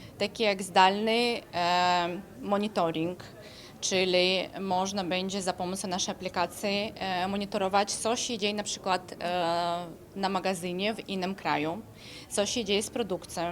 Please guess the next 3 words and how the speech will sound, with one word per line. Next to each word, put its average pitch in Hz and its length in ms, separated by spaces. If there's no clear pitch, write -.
Albo 185 640
możemy, 220 480
e, 190 500